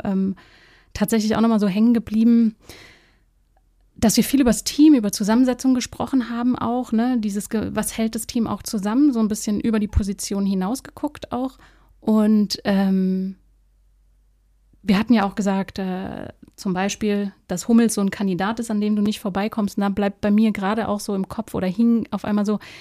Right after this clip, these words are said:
ey, wir haben jetzt doch schon den einen oder anderen, ich nenn's mal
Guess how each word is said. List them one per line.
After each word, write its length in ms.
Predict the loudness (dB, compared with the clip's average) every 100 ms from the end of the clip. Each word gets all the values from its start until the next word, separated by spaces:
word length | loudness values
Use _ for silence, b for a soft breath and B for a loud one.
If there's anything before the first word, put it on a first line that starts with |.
| B
ey, 180 | -4 0
wir 180 | 0 0
haben 160 | 4 4
jetzt 360 | 4 -2 -6 -4
doch 220 | -4 -4
schon 400 | -6 2 4 4
den 160 | 2
einen 280 | 0 2 4
oder 200 | 4 0
anderen, 380 | 0 0 2 0
ich 200 | -2 -2
nenn's 280 | 0 0 -2
mal 260 | -2 -4